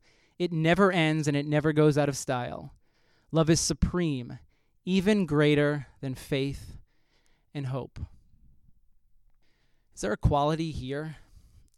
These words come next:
that stands out to you? That resolution for us, be a person of welcome and love for all people.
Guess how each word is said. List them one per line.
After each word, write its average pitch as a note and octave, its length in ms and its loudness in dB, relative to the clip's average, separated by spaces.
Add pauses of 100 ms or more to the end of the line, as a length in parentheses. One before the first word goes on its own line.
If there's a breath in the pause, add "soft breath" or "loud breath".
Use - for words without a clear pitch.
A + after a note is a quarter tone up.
(120)
that D3 160 -8
stands C#3 320 -8
out - 160 -10
to - 80 -8
you? E3+ 220 -8 (2500)
That F3 160 0
resolution F3 680 4
for C#3+ 220 0
us, B2+ 120 -4
be E3+ 220 2
a E3+ 60 2
person C3 680 -4 (840)
of C3 160 -4
welcome D#3+ 360 2
and D3 120 -2
love C#3+ 200 0
for - 160 -8
all C#3+ 240 -2
people. C#3+ 480 -6